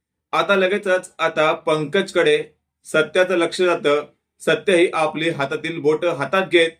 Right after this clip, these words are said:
दुसरीकडे बघतो. तेवढ्यात आपण पाहतोय सुधाकर राव आलेले असतात आणि लगेचच सत्या म्हणत असतो, "अरे बाप,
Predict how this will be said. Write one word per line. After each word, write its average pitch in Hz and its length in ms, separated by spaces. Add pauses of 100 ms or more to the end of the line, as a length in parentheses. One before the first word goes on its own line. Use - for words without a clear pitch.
(220)
दुसरीकडे 165 480
बघतो. 147 560 (380)
तेवढ्यात 147 240
आपण 151 200
पाहतोय 147 500 (160)
सुधाकर 175 500
राव 160 280
आलेले 147 260
असतात 147 380 (400)
आणि 151 160
लगेचच 160 440
सत्या 151 280
म्हणत 170 220
असतो, 160 480
"अरे 170 220
बाप, 202 400